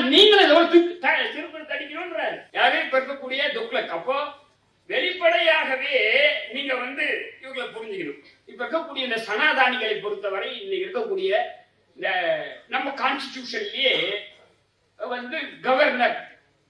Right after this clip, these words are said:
அப்படின்னு சொன்னா அது அவங்க கிட்ட தான் இருக்கு. யாருகிட்ட? ஒன்றிய அரசு கிட்ட தான் இருக்கு.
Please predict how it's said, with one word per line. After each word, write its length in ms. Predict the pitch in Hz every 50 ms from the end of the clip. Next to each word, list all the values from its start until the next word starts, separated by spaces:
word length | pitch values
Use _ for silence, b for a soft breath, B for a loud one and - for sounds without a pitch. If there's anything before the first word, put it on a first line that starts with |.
| _ _ _ _
அப்படின்னு 380 | - 214 208 196 233 240 240 - 214 214
சொன்னா 280 | 185 185 208 240 254 - - - - - - _ _ _ _ _ _ _ - 175
அது 120 | - 254 262 208
அவங்க 220 | 202 226 226 214 208 208
கிட்ட 120 | 208 - 208 220
தான் 100 | 220 190
இருக்கு. 200 | - - - - - - _ _ _ _ _ _ _ _ _ _ _ _ _ - 160
யாருகிட்ட? 380 | 190 208 196 185 180 185 202 220 - - - - - - _ - 165
ஒன்றிய 300 | 214 240 240 240 220 196
அரசு 160 | - - 175 156
கிட்ட 160 | 147 147 151
தான் 140 | 165 165 170
இருக்கு. 200 | - - - -